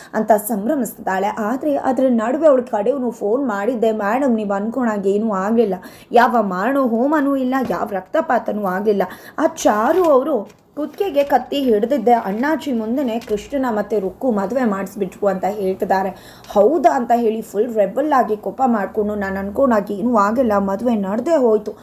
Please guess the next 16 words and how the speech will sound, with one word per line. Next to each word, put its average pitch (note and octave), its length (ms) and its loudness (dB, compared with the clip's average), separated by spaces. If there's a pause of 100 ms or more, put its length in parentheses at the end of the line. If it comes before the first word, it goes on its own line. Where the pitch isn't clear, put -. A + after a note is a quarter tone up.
(280)
ಅಂತ A3+ 200 -2
ಹೇಳಿ A3+ 280 0
ಫುಲ್, B3 320 -6 (280)
ಆ, - 180 -8
ರೆಬಲ್ G#3 420 0
ಆಗ್ಬಿಡ್ತಾಳೆ G#3 600 -2
ವೈಶಾಖ. G3+ 540 -4 (540)
ಅತ್ತ G3 220 0 (120)
ಕಡೆ C#4+ 360 4
ಮಾಂಗಲ್ಯಂ C#4 640 0
ತಂತು B3 300 0
ನಾನೇನ A3+ 500 0
ಅನ್ನೋ G#3 340 0
ಮಂಗಳ A#3 560 4
ಸ್ತೋತ್ರದ A3 640 -2
ಮುಖಾಂತರ G#3 800 -2